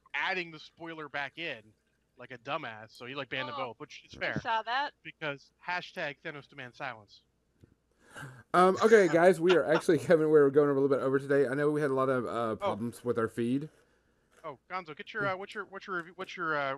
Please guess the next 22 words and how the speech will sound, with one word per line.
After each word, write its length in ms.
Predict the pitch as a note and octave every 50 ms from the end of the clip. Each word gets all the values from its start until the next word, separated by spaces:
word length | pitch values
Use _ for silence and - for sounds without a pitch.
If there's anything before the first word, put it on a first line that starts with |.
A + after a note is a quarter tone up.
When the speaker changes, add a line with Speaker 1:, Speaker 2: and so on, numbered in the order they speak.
| C3+
Speaker 1:
rating 300 | D3 D#3 D3 C#3+ C3+ A#2+
of 100 | A#2 A2
it? 80 | A2+ A#2 _ _ _ _ _ _ _ _ _ - -
Speaker 3:
Uh, 120 | - D3+ -
rating? 400 | D#3 F3+ G3 G3+ A#3 A#3+ B3 A#3+ - _ _ - - -
Uh, 160 | B3 C4 C4 -
I 140 | - B3 C4+
give, 260 | - F4 E4+ C#4+ G#3 -
I 80 | - A3
give 160 | G#3+ C#4 C4
it 120 | A#3 D#3+ - _ _ -
one 280 | C#3 C3+ C3+ C#3 D3 D3+
space 240 | - F3 E3 D#3+ -
herpes 520 | F3+ F3 F3 - G3+ G3+ G3+ G#3 F#3+ - -
because 600 | C3 D#3+ F3 - F3+ F3+ F3+ F3+ F#3 F#3 F#3 - - -
I 80 | D3
wanna 180 | C#3+ D#3 F3 F3
see 140 | F3+ F#3+ E3+
the 100 | D#3+ C3+
whole 160 | C#3 D3 C#3+
complete 520 | - C3 G#2 - - A#2+ B2 B2+ G2 F2
series 580 | - - B2 A#2 A#2+ B2+ C3+ C#3 C#3 C3+ -